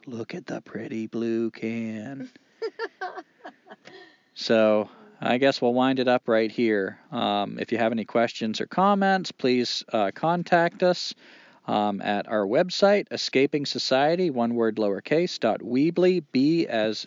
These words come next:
Speaker 1: in, um, and if you've never spelled, seen that spelled out, it has a lot of B's in it.
Speaker 2: Mm.
Speaker 1: dot com, escaping society dot weebly dot com.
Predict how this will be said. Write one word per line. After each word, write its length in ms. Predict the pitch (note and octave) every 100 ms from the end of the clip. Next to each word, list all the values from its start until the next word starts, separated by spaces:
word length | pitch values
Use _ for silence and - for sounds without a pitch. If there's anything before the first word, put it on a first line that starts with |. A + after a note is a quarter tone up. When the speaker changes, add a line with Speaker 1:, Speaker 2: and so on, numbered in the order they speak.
| -
Speaker 1:
in, 580 | A#2 A2+ A2+ G#2+ G#2 G#2 - -
um, 880 | G#2+ G#2+ G#2+ G#2 G#2 G#2 G2+ G2+ G#2 _ _ - - - -
and 1900 | C#3 A#3 C#4+ B3 A#3 A3 G3+ F#3 F3 E3 D#3 D3 C#3+ C3+ B2+ A#2 G#2 G2+ A#2
if 80 | A2
you've 120 | A2
never 160 | A2+ A2+
spelled, 440 | - A2 A2 -
seen 220 | - B2 A2+
that 140 | F#2
spelled 280 | - A2 A2+
out, 160 | A2
it 100 | G#2+
has 160 | G#2 G#2
a 40 |
lot 200 | G2 G#2
of 80 | G2
B's 240 | G2+ F#2+ G#2+
in 100 | F2+
it. 100 | - -
Speaker 2:
Mm. 160 | D#4+ G3 - - _ -
Speaker 1:
dot 180 | E3+ F#3
com, 320 | A#3+ D3 - _ _ _ -
escaping 340 | - A#2+ C3
society 360 | A#2+ A2+ A2+ G2+
dot 160 | G#2+
weebly 260 | F#2 G2+ G2
dot 140 | - -
com. 260 | - -